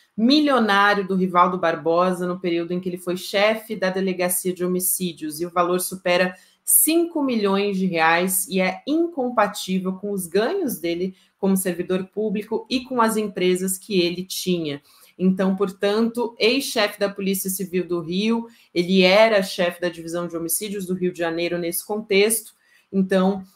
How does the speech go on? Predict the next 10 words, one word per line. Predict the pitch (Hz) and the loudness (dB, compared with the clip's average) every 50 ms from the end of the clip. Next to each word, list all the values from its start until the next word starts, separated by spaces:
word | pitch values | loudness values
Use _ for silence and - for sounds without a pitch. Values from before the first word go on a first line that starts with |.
| _ - - | _ -14 -6
é, | - 170 175 175 170 160 - - | -2 0 2 4 4 2 2 0
o | - 185 190 185 | 2 4 4 4
ex-P | 180 202 190 - - - | 4 4 2 0 0 0
M | 185 180 180 180 185 196 | 0 2 2 2 2 2
Rony | 196 190 196 208 208 196 180 | 2 2 2 2 0 0 0
Lessa | 170 165 165 175 185 190 190 - - 185 | 2 2 2 4 2 2 0 0 -2 -2
afirmou | 185 185 - 202 190 185 185 185 202 226 240 220 190 | -4 -4 -4 -2 0 2 4 4 4 6 4 4 2
num | 180 165 160 | 0 0 -2
acordo | 156 151 - 170 170 165 170 170 | -4 -4 -4 -6 -6 -6 -6 -12
de | 151 147 156 175 170 160 151 | -12 -8 -4 -2 -2 -2 -2